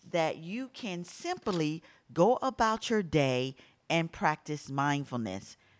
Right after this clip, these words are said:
Pay attention, live in the moment, accept yourself, and focus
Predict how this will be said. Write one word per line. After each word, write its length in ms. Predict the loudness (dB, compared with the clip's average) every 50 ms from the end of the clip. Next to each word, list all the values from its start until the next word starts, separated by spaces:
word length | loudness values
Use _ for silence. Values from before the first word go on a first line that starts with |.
| _ _
Pay 200 | -2 0 2 2
attention, 800 | 2 0 -2 -4 -2 0 0 0 0 2 2 2 2 2 0 -4 -10 _ _ -12
live 360 | 0 4 6 6 6 4 2
in 140 | 0 2 2
the 100 | 2 2
moment, 640 | 4 6 8 10 10 8 6 4 2 0 0 -2 -6 -16 _ _
accept 560 | 0 0 0 2 2 6 6 6 4 4 0 0
yourself, 680 | 0 0 0 0 2 6 8 8 8 8 6 2 -4 _ _ _ _
and 320 | 4 4 4 4 2 0 -2
focus 600 | -2 0 0 0 0 -4 -4 -6 -6 -12 -16